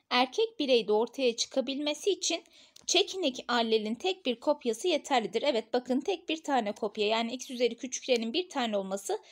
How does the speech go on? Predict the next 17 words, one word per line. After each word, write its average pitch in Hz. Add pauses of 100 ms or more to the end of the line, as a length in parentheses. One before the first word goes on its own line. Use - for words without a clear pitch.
(140)
erkek 311
bireyde 220
ortaya 240
çıkmasına 226
yetti. 240
Bu 247
doğrudur. 220 (420)
Özelliği 359
gösteren 262
dişi 392
bireyin 247
erkek 277
çocuklarının 233
hepsinde 320
özellik 262
ortaya 240
çıkar. -